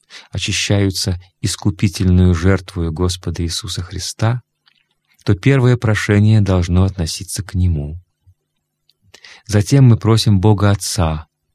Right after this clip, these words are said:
Владыко, простить беззакония наши.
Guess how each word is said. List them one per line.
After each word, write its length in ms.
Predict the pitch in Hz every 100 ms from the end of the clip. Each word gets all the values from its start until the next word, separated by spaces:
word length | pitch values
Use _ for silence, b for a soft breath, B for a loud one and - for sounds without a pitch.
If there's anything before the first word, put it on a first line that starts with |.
| _
Владыко, 680 | 92 92 87 85 78 82 78 _ 92 _ _ _ _
простить 420 | - 101 - 104 90
беззакония 760 | 92 80 87 85 82 78 80
наши. 420 | 78 78 - 107